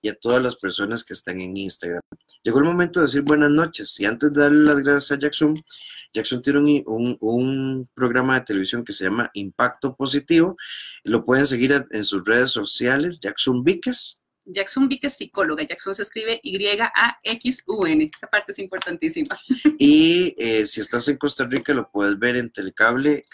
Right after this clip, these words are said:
Speaker 2: En Telecable, en Canal trescientos sesenta y uno, y en Telesistemas, en Cablera Colby.
Speaker 1: Y si estás fuera de Costa Rica, entonces al Facebook de Jackson, y ahí están los programas, las entrevistas. Eh, realmente vale la pena.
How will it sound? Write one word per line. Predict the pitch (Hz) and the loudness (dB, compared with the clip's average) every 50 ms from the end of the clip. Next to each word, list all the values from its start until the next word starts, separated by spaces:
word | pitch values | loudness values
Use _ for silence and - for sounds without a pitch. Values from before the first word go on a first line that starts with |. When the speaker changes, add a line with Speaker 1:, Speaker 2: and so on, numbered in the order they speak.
| - - _ _ - | -20 -20 _ _ -10
Speaker 2:
En | 202 214 208 | -10 -6 -4
Telecable, | 202 196 196 190 - 302 349 381 392 | -4 -4 -2 0 0 0 2 2 0
en | 370 | 0
Canal | 320 285 233 233 240 | 0 0 -2 -2 -4
trescientos | 254 262 - 254 240 254 262 254 | -6 -6 -6 -6 -6 -6 -6 -6
sesenta | - 233 - 220 196 185 185 170 | -6 -6 -6 -6 -8 -8 -8 -8
y | 175 202 240 | -8 -2 2
uno, | 285 311 330 370 359 - | 2 4 4 2 0 -2
y | - 240 262 285 | 0 2 4 6
en | 294 269 | 4 4
Telesistemas, | 277 247 214 202 - - 202 - - - 196 190 180 156 151 151 - - | 4 0 -2 -2 -2 -4 -4 -4 -2 0 0 0 0 0 -2 -4 -4 -4
en | 208 220 240 240 | -4 -2 -2 -2
Cablera | - 233 202 190 185 185 185 190 - | 0 0 0 2 2 2 0 -2 -2
Colby. | - 175 156 143 - - - - - - - - - - - - | 0 2 2 2 0 -2 -8 -16 -18 -18 -18 -18 -18 -20 -8 -6
Speaker 1:
Y | 117 117 | -4 -2
si | 113 117 | -2 -2
estás | 104 - - 113 110 - | -2 -2 -2 -2 -2 0
fuera | 131 127 127 | 0 2 2
de | 127 123 | 0 0
Costa | - 135 127 - 135 131 | -2 -4 -4 -4 -4 0
Rica, | 127 147 151 156 - 117 | 2 0 0 2 0 -4
entonces | 101 - - 104 - | -4 -4 -4 -4 -2
al | 117 113 107 | -2 -2 -2
Facebook | - - 147 143 131 127 139 131 131 131 | 0 2 4 4 4 2 -2 -6 0 0
de | 147 147 | 2 2
Jackson, | 139 147 147 - - 170 185 190 156 | 2 0 -2 0 -2 -2 -2 -2 -2
y | - 113 | -4 -2
ahí | 104 101 104 | 2 2 2
están | 107 - - - 113 113 117 - - | 2 0 -2 -2 -2 -2 -2 -4 -4
los | 101 101 101 95 - | -4 -4 -6 -6 -6
programas, | - 92 98 101 104 107 110 120 123 117 | -6 -4 -2 0 0 0 0 -2 -2 -2
las | 104 92 87 - | -2 -2 -4 -4
entrevistas. | 90 87 - - 87 90 98 113 120 120 - - 135 143 151 - - - - - - - - - | -8 -8 -8 -8 -4 -2 0 0 0 -2 -2 -4 -4 -4 -4 -4 -6 -12 -18 -18 -18 -18 -18 -12
Eh, | - 92 98 98 92 87 85 80 - | -6 -4 -2 0 0 0 -2 -2 -4
realmente | 101 101 101 107 104 98 - 98 | -4 -4 -2 -2 -4 -4 -2 -2
vale | 90 90 90 90 | -2 0 -2 -4
la | 87 - | -6 -8
pena. | _ 82 80 78 - | _ -12 -12 -12 -14